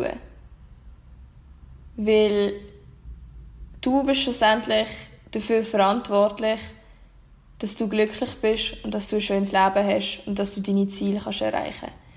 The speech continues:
Wenn du nie durch Grenzen setzen, dann wirst, d-, dann tust du auch dich irgendwie bei deiner Prioritätenliste irgendjemand unten einstufen.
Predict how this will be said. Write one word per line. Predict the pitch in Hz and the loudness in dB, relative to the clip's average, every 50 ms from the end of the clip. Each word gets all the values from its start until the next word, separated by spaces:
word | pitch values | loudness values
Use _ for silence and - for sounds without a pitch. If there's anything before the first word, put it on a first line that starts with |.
| - - - - - - - - - - _ _ _ - | -20 -20 -20 -20 -20 -20 -20 -20 -20 -20 _ _ _ -4
Wenn | - 208 220 220 | 0 0 2 2
du | 214 226 | 2 2
nie | 233 240 262 302 330 | 4 4 6 6 6
durch | 320 277 254 - - | 4 4 0 0 2
Grenzen | 233 214 214 220 226 - 226 | 4 4 4 4 2 -2 -4
setzen, | - - 208 202 202 202 - - 214 214 220 214 - - - - - - - - _ - - - - - | 0 2 2 2 0 -2 -2 -2 0 -2 -2 -6 -10 -16 -20 -20 -20 -20 -20 -20 _ -20 -20 -20 -20 -8
dann | - 220 220 226 214 | -6 -4 -2 -2 0
wirst, | 214 226 220 220 - - - - - - - - - - _ _ _ - _ - - - | 2 0 0 0 0 -2 -2 -4 -6 -10 -16 -20 -20 -20 _ _ _ -20 _ -20 -20 -14
d-, | - - - - | -10 -8 -8 -2
dann | - 220 214 220 214 | 0 2 2 2 0
tust | 214 233 220 - - | 0 -2 -2 -2 -2
du | 220 208 202 - - - - - | -4 -4 -4 -6 -8 -12 -8 0
auch | 202 208 208 202 | 0 2 2 2
dich | 202 214 214 214 220 214 - - - - - - - - | 0 -2 -2 -2 -2 -4 -6 -8 -10 -14 -18 -20 -18 -10
irgendwie | - 220 208 220 220 214 | -8 -6 -4 -2 -2 -2
bei | 202 208 | -2 -2
deiner | 208 202 208 202 208 | -4 -2 -2 -2 -2
Prioritätenliste | 202 214 208 202 202 202 196 196 196 196 - 208 208 208 202 - - 208 202 202 - - - - - - - - - - - - - _ _ _ | -2 -2 0 0 0 2 2 0 0 0 -2 -4 -4 -4 -4 -4 -4 -4 -4 -4 -6 -12 -18 -20 -20 -20 -20 -20 -20 -20 -20 -20 -20 _ _ _
irgendjemand | 196 208 214 202 214 202 196 190 190 190 190 185 - | 0 0 0 0 0 0 2 2 2 2 0 0 2
unten | 185 185 190 196 190 185 185 190 190 - - | 0 0 0 2 2 0 0 0 -4 -6 -4
einstufen. | 190 190 - - - - - 208 - - - | -4 -2 -2 -4 -4 -6 -8 -6 -6 -6 -6